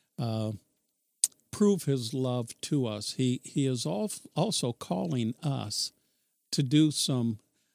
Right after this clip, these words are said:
uh, inward looking, <laughs> some, uh, introspection, if you please. <laughs> And,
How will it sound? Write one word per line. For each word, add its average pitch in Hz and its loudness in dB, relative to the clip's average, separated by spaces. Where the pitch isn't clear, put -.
uh, 113 -2
inward 120 4
looking, - -4
<laughs> - 2
some, 139 6
uh, 131 0
introspection, 151 0
if - 2
you 113 0
please. 110 0
<laughs> - -20
And, 156 4